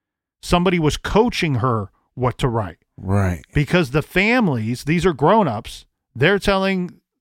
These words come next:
Speaker 1: the police and the investigators, "Look, all of the spelling is correct, and the grammar is not that of ten-year-old Tianda."
Speaker 2: So basically what they're saying is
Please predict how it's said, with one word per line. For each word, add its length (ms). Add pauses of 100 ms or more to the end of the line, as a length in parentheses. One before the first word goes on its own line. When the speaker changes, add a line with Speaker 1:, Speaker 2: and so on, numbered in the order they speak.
(160)
Speaker 1:
the 140
police 500
and 160
the 100
investigators, 640
"Look, 260
all 340
of 100
the 100
spelling 520
is 140
correct, 560 (800)
and 180
the 60
grammar 720 (560)
is 220
not 360
that 420
of 240
ten-year-old 720
Tianda." 520 (540)
Speaker 2:
So 220
basically 560
what 180
they're 160
saying 400
is 360